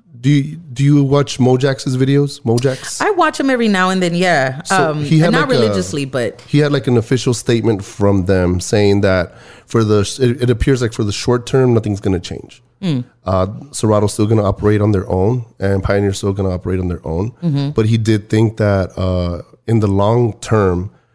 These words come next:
Speaker 1: for example, like, Rain and Newmark and Denon and all those brands,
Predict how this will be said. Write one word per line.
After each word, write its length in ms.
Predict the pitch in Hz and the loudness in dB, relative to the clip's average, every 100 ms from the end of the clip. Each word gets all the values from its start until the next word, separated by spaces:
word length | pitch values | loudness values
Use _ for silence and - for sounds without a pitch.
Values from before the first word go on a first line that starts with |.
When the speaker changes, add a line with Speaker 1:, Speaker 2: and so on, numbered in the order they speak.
| _ _ | _ _
Speaker 1:
for 140 | - 107 | -4 -2
example, 340 | 104 101 92 | 0 -2 -2
like, 120 | 87 87 | -4 -2
Rain 580 | 85 95 98 113 120 - _ _ _ _ | 0 2 2 0 -2 -8 _ _ _ _
and 180 | 101 98 | -2 2
Newmark 600 | 104 113 110 117 120 - - _ - | 4 4 4 2 0 -6 -20 _ -4
and 220 | 98 98 | -2 0
Denon 520 | 101 101 110 120 120 120 | 2 2 4 2 0 -2
and 120 | 107 | 0
all 120 | 101 | 2
those 180 | 107 107 | 2 0
brands, 500 | 92 92 107 131 131 | 0 0 0 -2 -6